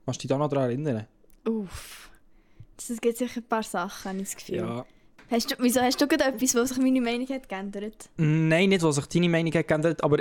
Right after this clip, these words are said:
Speaker 1: ich bin der Typ, ich habe viel, ja, recht eine starke Meinung meistens, oder?
Speaker 2: Ja.
Speaker 1: Meistens.
Speaker 2: Ja.
Speaker 1: Aber da gibt's so ein paar einzelne Themen, wo ich wirklich offen kann, einfach darüber diskutieren. <laughs> Kommen wir zwar, es gibt keine Sinn.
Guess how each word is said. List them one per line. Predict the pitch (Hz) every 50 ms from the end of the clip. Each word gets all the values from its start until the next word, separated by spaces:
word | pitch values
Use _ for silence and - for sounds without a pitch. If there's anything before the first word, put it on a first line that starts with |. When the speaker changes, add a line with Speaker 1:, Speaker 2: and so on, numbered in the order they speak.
| -
Speaker 1:
ich | - 160 165 196 185
bin | - 165 147
der | - 143 -
Typ, | - 175 180 180 - - - - _ _
ich | - 165 185
habe | 180 160 143
viel, | - - 165 165 190 214 233 226 - - - - - - _ _
ja, | - 156 156
recht | 165 185 - - -
eine | 151 139 - -
starke | - - - 151 185 202 - 220 196
Meinung | 196 202 202 208 214 -
meistens, | 190 185 190 202 - - 214 -
oder? | 143 131 143 185 202 - - - - - - - - - - - _ _
Speaker 2:
Ja. | - 226 208 202 196 202 220 294 302 - - - - - - - 113
Speaker 1:
Meistens. | 107 107 113 113 - - 180 202 240 - - - - - - _ - -
Speaker 2:
Ja. | 220 202 196 202 202 202 220 247 302 294 - - - - _
Speaker 1:
Aber | - 143 143 143
da | 139 143
gibt's | 131 139 127 - -
so | 123
ein | - - -
paar | - 139 131
einzelne | 139 123 127 - 160 151 139
Themen, | 311 - 156 - 143 139 139 139 131
wo | 131 131
ich | 131 127
wirklich | 139 135 - 98 - - - -
offen | 135 135 127 - - - 214
kann, | - - 147
einfach | 139 143 147 143 -
darüber | - 139 143 139 135
diskutieren. | 131 131 - - - - - 143 143 143 147 160 190 - - - 233 - - - - - 233 233 - - 240 - -
<laughs> | - 214 190 - - - 302 - 466 427 294 262 220 - - - - 95
Kommen | 175 170 170 165 165
wir | 165 160
zwar, | - 180 156 170
es | 175 -
gibt | 208 196
keine | - 208 196 196
Sinn. | 214 226 226